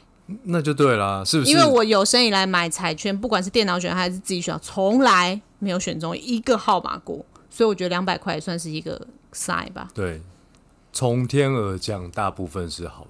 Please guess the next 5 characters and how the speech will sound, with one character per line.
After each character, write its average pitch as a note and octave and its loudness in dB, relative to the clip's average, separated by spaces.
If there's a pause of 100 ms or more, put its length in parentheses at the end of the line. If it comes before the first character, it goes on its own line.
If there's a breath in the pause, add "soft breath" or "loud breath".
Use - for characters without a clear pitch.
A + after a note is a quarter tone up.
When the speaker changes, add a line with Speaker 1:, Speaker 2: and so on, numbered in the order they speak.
Speaker 1:
的， - -20 (1500 soft breath)
那 B2 -2
是 A2+ -2
雪 D#2 -2
嘛。 C2 -20